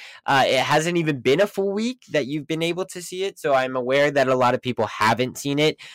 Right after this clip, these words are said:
But all I'm gonna say is if you like the show on Broadway, I really think you're gonna like the musical.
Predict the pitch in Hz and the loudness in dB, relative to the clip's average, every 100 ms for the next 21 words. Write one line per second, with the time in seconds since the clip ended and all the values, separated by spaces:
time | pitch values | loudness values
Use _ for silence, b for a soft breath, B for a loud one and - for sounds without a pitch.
0 | B _ - 165 - - - _ _ _ | B _ 2 2 2 -6 -16 _ _ _
1 | - 135 170 190 180 180 156 147 135 123 | 4 6 6 4 4 2 0 0 2 4
2 | 135 202 185 _ _ _ _ _ _ _ | 4 0 -6 _ _ _ _ _ _ _
3 | B B B B 127 123 131 151 190 220 | B B B B -4 -4 -4 -4 0 0
4 | 220 220 - 180 175 156 151 156 151 147 | 0 -8 -4 0 2 2 2 2 4 4
5 | 110 95 95 117 _ _ _ _ 127 139 | 0 0 -2 -8 _ _ _ _ 2 2
6 | 120 131 151 170 160 170 151 143 135 127 | 2 4 4 4 2 -4 -2 -2 0 0
7 | 123 120 - 113 110 101 - 92 | 0 -2 -4 -6 -6 -6 -6 -6